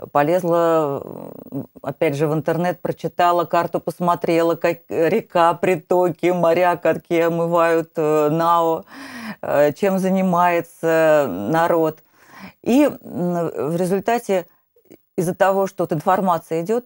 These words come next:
ты ее в себе перерабатываешь, и дальше вторая песня, потому что больше мыслей, чем в первую уместилось. Вчера были восьмидесятилетия самодеятельности в,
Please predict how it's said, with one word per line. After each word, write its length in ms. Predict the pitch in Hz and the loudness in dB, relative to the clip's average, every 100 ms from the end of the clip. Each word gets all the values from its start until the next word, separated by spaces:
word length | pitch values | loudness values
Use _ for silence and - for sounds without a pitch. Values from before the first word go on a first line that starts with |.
| _ | _
ты 80 | 165 | -2
ее 600 | 156 151 151 156 143 135 | 0 0 2 2 2 -2
в 40 | - | -6
себе 320 | 170 156 160 | -4 -2 -2
перерабатываешь, 920 | - 165 170 180 208 208 156 147 143 _ - - 208 175 | 0 0 0 2 2 0 -4 -4 -6 _ -20 -20 -20 -8
и 60 | 151 | -6
дальше 360 | 160 156 - | -4 -8 -12
вторая 460 | - 190 196 196 156 | -12 -8 -4 -2 -2
песня, 380 | 165 - - 156 | -2 -2 -4 -4
потому 400 | 160 226 214 226 | 0 0 0 0
что 160 | - | 0
больше 480 | 185 202 196 180 180 | 0 2 0 0 -2
мыслей, 440 | 190 233 262 190 190 | 0 -2 -2 -4 -2
чем 240 | 208 202 | -2 -2
в 60 | 196 | -4
первую 420 | 208 196 170 175 | -2 0 0 -2
уместилось. 520 | 165 - 233 240 180 _ | -4 -6 -4 -4 -4 _
Вчера 320 | _ - 180 156 | _ -4 0 0
были 420 | 156 165 151 143 _ - 185 - | 0 -2 -2 -6 _ -20 -20 -10
восьмидесятилетия 1040 | 147 156 160 - 185 175 165 - 147 139 | -8 -6 -6 -4 -4 -2 -2 -2 -2 -2
самодеятельности 1200 | 139 156 156 165 226 - 170 160 160 156 147 143 | -4 -6 -4 -2 -2 -2 -6 -6 -6 -2 0 0
в, 480 | 139 143 143 135 | -2 -2 0 -2